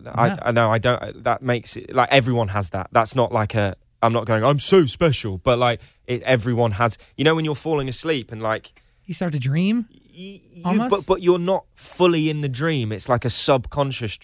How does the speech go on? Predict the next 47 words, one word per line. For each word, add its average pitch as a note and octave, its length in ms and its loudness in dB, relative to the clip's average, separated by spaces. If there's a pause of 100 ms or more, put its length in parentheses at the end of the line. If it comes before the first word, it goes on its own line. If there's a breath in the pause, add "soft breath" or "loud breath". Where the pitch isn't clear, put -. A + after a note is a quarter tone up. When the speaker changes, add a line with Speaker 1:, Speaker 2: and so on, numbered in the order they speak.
(160)
Speaker 2:
Does D3 140 -4
that F3 80 8
Speaker 1:
Yeah, B3+ 60 2
I C#4+ 40 -2
Speaker 2:
make B3 120 2
Speaker 1:
get A#3 120 2
it. E3 40 4
Speaker 2:
sense? G#2 280 -2
Speaker 1:
I G#3 60 -4
get G3 100 0
Speaker 2:
Yeah, A2+ 160 2
Speaker 1:
it. G2+ 60 -4 (640 loud breath)
Speaker 2:
yeah. A2+ 160 4
Um, G#2+ 240 -4 (280)
thank A2+ 240 -2
God G2+ 180 -2
for - 80 -16
Zach F2+ 220 -12
Sang. F#2+ 300 -8
Um, A#2+ 300 6
yeah. C3 200 4
So, B2 300 -2
so A#2+ 280 2 (400 soft breath)
it, C3+ 160 2
that, D3 220 6 (120)
it C3+ 240 -2
was A#2+ 180 0
that, C#3 300 4 (220)
and, A2+ 200 4
and A2+ 140 4
all B2 160 2
of A#2+ 60 -2
a A2 40 -8
sudden A2+ 320 0
I G#2+ 120 2
was G#2 140 -4
kinda A2 260 0
living G#2+ 400 -2
in A2 180 -2
the G#2 80 -2
Mama's A2 300 -2
House G2 280 -6
world, F#2 340 -6 (440 soft breath)
and G#2+ 360 0 (240)
I, G#2 300 0
yeah, A2 240 -2
again, G2 300 -4